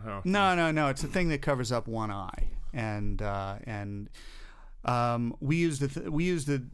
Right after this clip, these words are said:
Speaker 2: uh, gadget called a, uh, Newton ring sight. Newton rings being kinda interference rings.
Speaker 1: Mm.
Speaker 2: And there is some science on how the Newton ring sight works. Uh, it's calcite sandwiched between a couple of circular polarizers.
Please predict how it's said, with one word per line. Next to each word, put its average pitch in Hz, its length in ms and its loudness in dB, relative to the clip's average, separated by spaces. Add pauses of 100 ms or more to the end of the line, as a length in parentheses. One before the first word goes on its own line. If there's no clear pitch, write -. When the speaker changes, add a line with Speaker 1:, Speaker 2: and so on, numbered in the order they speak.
Speaker 2:
uh, 127 220 0
gadget 127 420 0
called 117 260 0
a, 110 240 -2
uh, 107 120 -2
Newton 131 320 2
ring 107 200 -2
sight. 104 400 -6
Newton 127 280 0
rings 107 340 -4
being 107 440 -6 (100)
kinda 104 260 -6
interference 113 640 -6
rings. 90 340 -10 (260)
Speaker 1:
Mm. 107 140 -12 (1160)
Speaker 2:
And 117 460 0 (160)
there 131 280 2
is 143 140 0
some 123 140 0
science 139 540 0
on 110 340 -2
how 110 240 0
the 104 100 -4
Newton 110 280 -2
ring 104 220 -2
sight 90 340 -6
works. 117 480 -2 (460)
Uh, 95 200 -8
it's - 140 -10
calcite 107 680 -4 (580)
sandwiched 101 640 -4
between 95 680 -4
a 101 80 -8
couple - 300 -10
of 101 60 -8
circular - 560 -8
polarizers. 107 680 -4